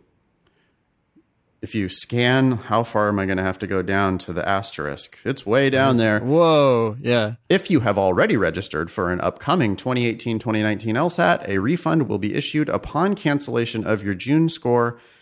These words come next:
Speaker 1: and no additional registration will be available. Okay.
Speaker 2: Can I, can I point something out here?
Speaker 1: Holy shit. Yeah.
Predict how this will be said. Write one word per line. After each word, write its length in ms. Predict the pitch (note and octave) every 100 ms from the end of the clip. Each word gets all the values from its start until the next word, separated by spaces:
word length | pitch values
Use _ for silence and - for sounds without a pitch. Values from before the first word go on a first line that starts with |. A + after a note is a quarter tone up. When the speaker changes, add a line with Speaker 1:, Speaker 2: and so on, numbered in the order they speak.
| _ _ -
Speaker 1:
and 460 | A#2 A#2 A#2+ A2+
no 380 | G#2 A2+ C#3 E3
additional 760 | - A2+ A#2 - C3+ C3+ C3 C3+
registration 1000 | G#2 A2+ B2 - - G#2 G#2+ - A2 G2+
will 260 | G#2 G#2+ G#2
be 300 | G#2 G#2 G2
available. 800 | G2 F2+ G2+ G2+ E2 D2 G1+ - - F#2+
Okay. 460 | F2+ - - - - - _ _ - - - - -
Speaker 2:
Can 120 | D3+ E3
I, 180 | A3+
can 240 | - - E3
I 160 | A3 A2+ -
point 260 | - A2+
something 180 | G2+ F#2+
out 120 | E2+ F2
here? 180 | G2+
Speaker 1:
Holy 600 | G3 G3 D3+ G2+ F#2 G2+
shit. 500 | F2+ - - F#2+ -
Yeah. 220 | C3+ C3+